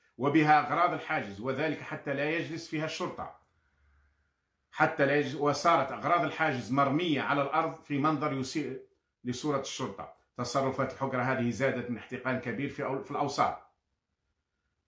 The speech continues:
العشرات من الشرطة أحيلوا على التأمين العجزي، استقالة العشرات، تحويل العشرات من الشرطة للولايات الأخرى بناء على طلباتهم، هروبا من بطش هذا الح-، هذا المسؤول.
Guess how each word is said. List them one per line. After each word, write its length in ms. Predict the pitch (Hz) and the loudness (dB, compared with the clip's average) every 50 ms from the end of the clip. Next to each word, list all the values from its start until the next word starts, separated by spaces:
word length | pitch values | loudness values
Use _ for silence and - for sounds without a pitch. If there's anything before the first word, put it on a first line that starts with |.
| _ _ _ _ _ _ _ _ _ _ _ _ _ _ _ - | _ _ _ _ _ _ _ _ _ _ _ _ _ _ _ 0
العشرات 580 | 123 127 120 123 139 - - 143 147 147 147 151 | 2 4 4 4 4 2 2 2 2 2 2 2
من 80 | 143 | 0
الشرطة 440 | 139 135 - - 147 139 - 139 131 | 0 -2 -2 -4 -4 -4 -4 -4 -4
أحيلوا 320 | 120 - - 156 147 143 120 | -4 -4 -2 -2 -2 0 0
على 140 | 135 139 | -2 -2
التأمين 600 | 139 - 147 - 143 151 151 151 151 151 - - _ _ _ _ - | -4 -4 -4 -2 0 2 2 2 0 0 -4 -8 _ _ _ _ -6
العجزي، 500 | 120 131 123 147 147 - 98 80 - - - _ _ _ _ _ _ _ _ - | -2 0 2 2 2 2 0 -6 -10 -14 -18 _ _ _ _ _ _ _ _ -8
استقالة 540 | 131 123 - - 147 - - 139 143 139 - | -6 -6 -4 -4 -4 0 2 4 4 4 2
العشرات، 640 | 131 123 127 - - 156 151 147 117 85 - - - - - _ _ _ _ _ _ _ _ _ _ - | 0 -2 -2 0 0 2 2 2 0 0 -4 -8 -14 -18 -20 _ _ _ _ _ _ _ _ _ _ -10
تحويل 340 | 127 120 - 135 147 147 147 | -8 -6 0 2 2 4 4
العشرات 500 | 143 127 131 143 - 160 151 156 151 147 | 2 2 0 0 0 0 0 0 0 0
من 60 | 151 | -2
الشرطة 340 | 139 - - 147 139 147 147 | -2 -2 -2 -4 -2 -2 -2
للولايات 460 | 143 139 139 143 143 147 156 156 156 | -2 -2 0 0 0 0 0 0 -2
الأخرى 300 | 156 - - - 120 117 | -4 -6 -4 -4 -4 -2
بناء 280 | 110 131 143 147 143 127 | -2 0 0 0 0 0
على 180 | 135 147 147 | 0 0 0
طلباتهم، 760 | - 147 143 143 143 143 151 156 151 - 131 98 87 80 71 - _ _ _ _ 98 | 0 2 2 2 2 4 2 2 2 0 -2 -6 -6 -8 -14 -18 _ _ _ _ -4
هروبا 380 | 104 127 143 151 151 135 147 | 0 2 4 4 4 4 4
من 220 | 147 147 143 135 123 | 4 4 4 2 0
بطش 480 | - - - - - - - - _ _ _ _ _ - | -2 -2 -4 -6 -10 -12 -14 -18 _ _ _ _ _ -2
هذا 320 | 98 123 143 147 143 143 | 2 4 6 6 6 2
الح-، 180 | 131 - - 151 | 0 0 2 2
هذا 460 | 147 - 120 120 143 147 143 127 131 | 2 2 2 4 4 4 4 4 0
المسؤول. 640 | 123 120 135 135 - - 180 131 110 101 - - | -2 -2 -4 -4 -4 -4 -4 -4 -4 -6 -8 -14